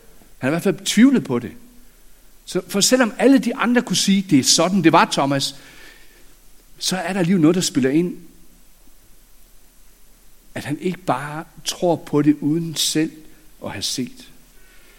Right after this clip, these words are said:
For han kan ikke leve på de andres tro. Han måtte selv se Jesus. Se ham.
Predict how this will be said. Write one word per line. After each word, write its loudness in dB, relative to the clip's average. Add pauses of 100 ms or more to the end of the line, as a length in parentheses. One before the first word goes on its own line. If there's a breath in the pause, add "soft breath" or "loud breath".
(680 soft breath)
For -10
han -2
kan 0
ikke -6
leve 4
på -2
de -4
andres -10 (160)
tro. -8 (500 soft breath)
Han -4
måtte -4
selv -2 (160)
se -6 (280)
Jesus. -10 (260 soft breath)
Se -6
ham. -18